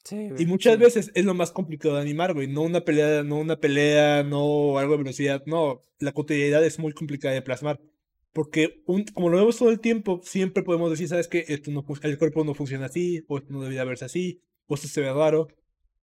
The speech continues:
Speaker 2: Entonces, eso hoy en día es muy complicado de aplicarlo porque la gente confía más en que la computadora va a resolverte que hacerlo tú mismo.
Speaker 1: Totalmente.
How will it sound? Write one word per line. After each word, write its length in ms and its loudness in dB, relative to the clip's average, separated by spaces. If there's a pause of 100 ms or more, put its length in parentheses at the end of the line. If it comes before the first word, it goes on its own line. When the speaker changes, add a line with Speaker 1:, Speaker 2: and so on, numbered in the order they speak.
(140)
Speaker 2:
Entonces, 560 -10 (560)
eso 360 6
hoy 180 4
en 100 0
día 140 6
es 100 0
muy 120 -2
complicado 440 0
de 80 0
aplicarlo 360 -2
porque 200 -8
la 80 -2
gente 340 -4
confía 380 -2
más 240 -2
en 80 -4
que 120 -4
la 80 -2
computadora 520 -2
va 280 2 (160)
a 380 -2
resolverte 800 2 (720)
que 180 -2
hacerlo 300 -2
tú 80 -4
mismo. 240 -4 (540)
Speaker 1:
Totalmente. 640 -2